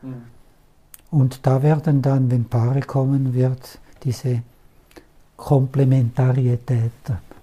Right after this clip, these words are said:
Speaker 2: in tiefste Tiefen erforscht.
Speaker 1: Mhm. Ich finde ja den Aspekt total wichtig, ähm, wie du sagst, dass,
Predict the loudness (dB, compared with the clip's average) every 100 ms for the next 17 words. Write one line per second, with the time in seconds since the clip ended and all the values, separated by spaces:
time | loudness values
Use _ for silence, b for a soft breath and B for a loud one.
0 | -20 -12 -10 -2 -2 -2 -4 -4 -2 -4
1 | -4 -4 -2 -2 -4 -6 -6 -14 -20 -18
2 | -14 -14 -16 -20 _ -20 -20 -20 _ _
3 | -20 B B B B B -6 -4 0 0
4 | 0 -2 -6 -4 -4 -4 -6 -2 -2 -2
5 | -2 -6 -6 -8 -8 -16 -20 -12 -6 -6
6 | -6 -8 -12 -10 -6 -4 0 2 0 -2
7 | -14 -20 -20 -10 -4 -4 -4 -14 -20